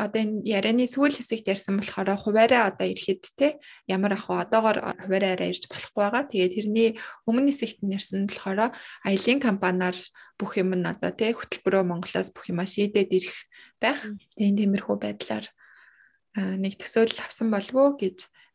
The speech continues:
Speaker 1: найдаж байна. Тэгээд бас асуух юм байх юм бол, аялалтай холбоотой асуух юм байх юм бол доор комментаар бичээрэй,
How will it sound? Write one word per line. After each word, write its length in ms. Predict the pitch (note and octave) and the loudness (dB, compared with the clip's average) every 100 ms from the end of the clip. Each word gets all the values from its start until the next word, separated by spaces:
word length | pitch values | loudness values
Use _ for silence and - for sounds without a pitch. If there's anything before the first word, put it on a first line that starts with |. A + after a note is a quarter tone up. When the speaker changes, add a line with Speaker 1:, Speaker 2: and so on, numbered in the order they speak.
| - | -6
Speaker 1:
найдаж 360 | G3 G3+ G#3 A3 | -4 -2 -4 0
байна. 240 | A#3+ B3+ | 0 0
Тэгээд 300 | A3+ G3 G3 _ - | -4 -4 -6 _ -18
бас 240 | - - | -14 -12
асуух 240 | - A3 G#3 G3 | -4 -2 0 -2
юм 80 | |
байх 160 | F#3+ - | -2 -4
юм 160 | G3 G3+ | -6 -6
бол, 80 | |
аялалтай 480 | G3+ G3+ G3+ A3+ A3+ G#3 | -4 -2 -2 -2 0 0
холбоотой 320 | - G3+ G3+ | -4 -8 -8
асуух 300 | - G#3 G3+ | -6 -6 -4
юм 160 | G#3 G3 | -4 -4
байх 160 | G3+ G3+ | -4 -4
юм 160 | F#3+ | -4
бол 240 | G3 G3 G3 | -4 -8 -6
доор 140 | G3 - | -8 -6
комментаар 480 | G3 G3 G3 G#3 G3+ _ - - - - _ _ - | -4 -4 -4 -6 -8 _ -20 -20 -20 -20 _ _ -20
бичээрэй, 680 | - G3+ F#3+ G#3 A#3 A#3 | -8 -4 -2 2 4 4